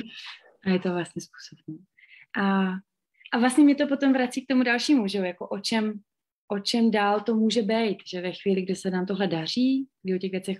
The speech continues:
nějak umíme mluvit, jsme navyklí o tom mluvit. A já záměrně říkám navyklí, protože mně přijde, že to je ta zkušenost, že máme tu zkušenost o těch věcech mluvit. Máme tu zkušenost, že i když to bylo těžký, tak jsme to zvládli.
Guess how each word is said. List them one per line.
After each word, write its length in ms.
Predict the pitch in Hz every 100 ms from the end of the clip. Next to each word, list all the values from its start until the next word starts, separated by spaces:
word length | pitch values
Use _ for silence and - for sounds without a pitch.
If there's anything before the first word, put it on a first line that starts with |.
| -
nějak 160 | 190 185 _
umíme 300 | 196 202 247
mluvit, 300 | 240 214 202 196
jsme 140 | 196
navyklí 760 | 196 208 226 269 208 185 254 - 196
o 40 |
tom 180 | 196 185
mluvit. 460 | 170 156 160 254 - _ _ - _ _ _ _ _ 175
A 180 | 170 -
já 120 | 208
záměrně 400 | 233 254 262 254
říkám 260 | 254 254 240
navyklí, 500 | 240 269 - 175 156
protože 340 | - 180 185
mně 120 | 196
přijde, 280 | 196 190 202
že 100 | 196 202
to 120 | 214
je 140 | 220
ta 140 | 220 214
zkušenost, 800 | - 226 208 233 196 151 143 -
že 80 | 165
máme 300 | 170 202 214
tu 100 | 190
zkušenost 420 | - 196 220 208
o 40 |
těch 160 | 202 190
věcech 260 | 190 196 175
mluvit. 320 | 175 156 143 _ _ _ - -
Máme 240 | 190 196
tu 100 | 196
zkušenost, 720 | 196 - 196 240 240 240 226 -
že 80 |
i 100 | 202
když 140 | 185 185
to 80 | 190
bylo 200 | 202 196
těžký, 400 | 214 - 226 226
tak 120 | 202
jsme 100 | 202
to 100 | 202
zvládli. 480 | 196 208 202 160